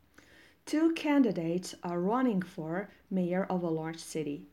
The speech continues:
Run for, what does it mean? It means they try to be elected.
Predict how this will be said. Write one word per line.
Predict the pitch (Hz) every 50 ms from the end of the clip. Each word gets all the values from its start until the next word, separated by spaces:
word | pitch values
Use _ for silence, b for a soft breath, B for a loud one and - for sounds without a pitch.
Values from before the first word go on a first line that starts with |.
| _ - - -
Run | 226 247 277 311 339 330
for, | 330 - - - 190 180 180
what | 190 196 208 202 196
does | - 208 196
it | 208 196 196
mean? | 180 165 147 151 151 - -
It | - 185 -
means | 226 220 226 226
they | - 202 185
try | 185 - - - 220 214 214 226 240
to | 233 - - 202
be | 175 190 190 196 - -
elected. | 196 185 175 175 165 165 165 - - - - -